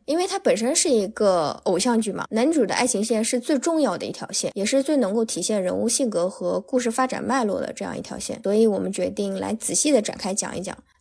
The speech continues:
从对于爱情线的分析当中，我们就能够体会到这个故事的魅力所在。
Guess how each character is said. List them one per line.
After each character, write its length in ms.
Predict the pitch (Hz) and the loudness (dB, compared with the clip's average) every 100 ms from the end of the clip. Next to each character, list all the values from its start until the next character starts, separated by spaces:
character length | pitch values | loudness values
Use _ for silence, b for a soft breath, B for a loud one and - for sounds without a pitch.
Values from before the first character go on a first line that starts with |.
| - | -6
从 400 | - 196 247 269 269 | -2 2 2 0 2
对 220 | 285 226 | 4 6
于 300 | 196 196 208 | 4 2 2
爱 200 | - 277 | 2 2
情 160 | 190 | 2
线 160 | 202 247 | 2 2
的 120 | 190 | 2
分 200 | 202 233 | 0 0
析 160 | 302 269 | 2 2
当 200 | 190 185 | 0 -2
中， 120 | 185 | -4
我 120 | 165 | -2
们 160 | 160 170 | -4 -4
就 160 | 220 | -4
能 200 | 202 - | -4 -6
够 160 | - 190 | -4 -4
体 180 | 196 - | -2 -6
会 160 | - 185 | 0 0
到 120 | 175 | 0
这 160 | - 202 | -2 -2
个 120 | 185 | -4
故 220 | - 226 | -2 -2
事 160 | - 190 | 0 0
的 100 | 180 | 2
魅 180 | 254 | 4
力 140 | 196 185 | 2 -2
所 160 | - - | -8 -10
在。 160 | 185 | -12